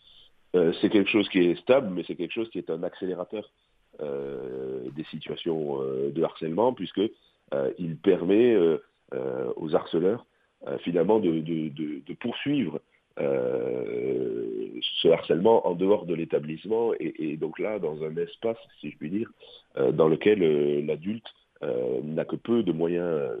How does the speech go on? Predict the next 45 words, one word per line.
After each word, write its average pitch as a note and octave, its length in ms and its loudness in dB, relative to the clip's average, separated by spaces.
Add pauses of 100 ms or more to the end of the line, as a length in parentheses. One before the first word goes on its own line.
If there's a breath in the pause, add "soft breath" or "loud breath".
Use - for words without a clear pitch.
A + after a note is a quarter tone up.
(100)
n'a D2+ 100 -2
que - 120 -12
peu G2 140 -2
de F#2 60 -6
moyens E2 300 0
d'agir, G#2 400 -2 (340)
là D2+ 160 4
où G#2+ 240 4
lorsqu'il E2+ 320 -2
se D#2 120 -4
déroule D#2 300 0
dans C#2+ 120 0
les C#2+ 160 0
espaces C#2+ 340 -4 (120)
physiques D#2+ 280 -6
de D2 80 2
l'établissement, C#2+ 640 0 (380)
il C#2 100 -2
y D2+ 80 6
a, E2 80 4
euh, C2 320 2
cette - 120 0
présence D#2 380 2
humaine D#2+ 240 2
de D#2 100 2
l'adulte, D2 360 0 (400 soft breath)
euh, A#1 160 -2
qui D2 240 4
est, C#2+ 80 4
euh, A1+ 240 -2
en - 80 -8
capacité, D2 640 0 (340)
euh, C2+ 120 -2
de D2+ 100 2
rappeler F#2 340 4
ce - 120 -2
qui - 180 -2
est D#2+ 100 0
tolérable E2 380 2
et D#2 60 2
ce - 60 -12
qui E2 160 -6
ne E2 80 -2
l'est E2+ 120 0
pas. - 240 -4